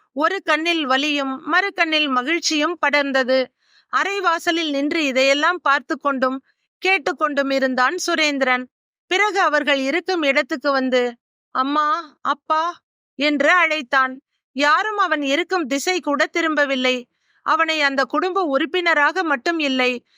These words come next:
மனிதனாக கூட மதிக்கவில்லை. வெகுநேரம் அங்கேயே நின்றிருந்த சுரேந்திரன்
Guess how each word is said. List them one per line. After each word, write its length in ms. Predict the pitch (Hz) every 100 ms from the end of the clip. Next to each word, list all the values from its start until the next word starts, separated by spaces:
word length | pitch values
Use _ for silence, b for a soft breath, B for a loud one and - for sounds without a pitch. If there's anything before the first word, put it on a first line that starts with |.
| _
மனிதனாக 680 | - 269 330 392 381 339 294
கூட 280 | 262 254 311
மதிக்கவில்லை. 880 | 370 311 311 285 302 269 254 247 247 _ _ _ _ _ _
வெகுநேரம் 680 | - 269 277 339 349 381 415
அங்கேயே 480 | 339 285 311 311 370
நின்றிருந்த 600 | 349 294 311 294 294 277 -
சுரேந்திரன் 580 | 262 285 277 262 254